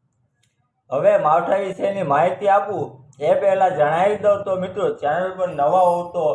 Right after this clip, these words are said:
ચેનલને સબસ્ક્રાઇબ અને બેલ આઇકોન પર ક્લિક કરવાનું ભૂલતા નહીં. હવે વાત કરીશું માવઠાના વરસાદની. જે હાલ પાકિસ્તાનના દક્ષિણ વિભાગમાં જે સાયક્લોન સર્ક્યુલેશન બનવા જઈ રહ્યું છે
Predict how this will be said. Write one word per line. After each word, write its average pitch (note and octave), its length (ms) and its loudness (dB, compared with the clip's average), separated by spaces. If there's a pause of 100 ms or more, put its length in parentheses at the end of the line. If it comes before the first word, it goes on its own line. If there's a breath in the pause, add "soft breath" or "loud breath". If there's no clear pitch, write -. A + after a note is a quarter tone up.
(440)
ચેનલને E3 480 0
સબસ્ક્રાઇબ F3 680 0 (360)
અને D3+ 240 -2
બેલ D#3+ 340 0
આઇકોન F3 440 0
પર F3 160 -2
ક્લિક E3+ 360 -6
કરવાનું D#3 540 0
ભૂલતા D3+ 460 -4
નહીં. C3 380 -4 (800)
હવે B2+ 280 4
વાત F3+ 320 0
કરીશું F3+ 480 -4
માવઠાના E3 580 2
વરસાદની. E3 680 -2
જે D#3 260 -4
હાલ D3+ 320 2
પાકિસ્તાનના E3 840 -2
દક્ષિણ D#3 540 -6
વિભાગમાં D3+ 800 -2
જે D#3+ 220 -4
સાયક્લોન E3+ 680 -4
સર્ક્યુલેશન F#3+ 880 -6
બનવા E3+ 380 0
જઈ C#3 360 0
રહ્યું F#3+ 320 -4
છે D#3+ 240 -6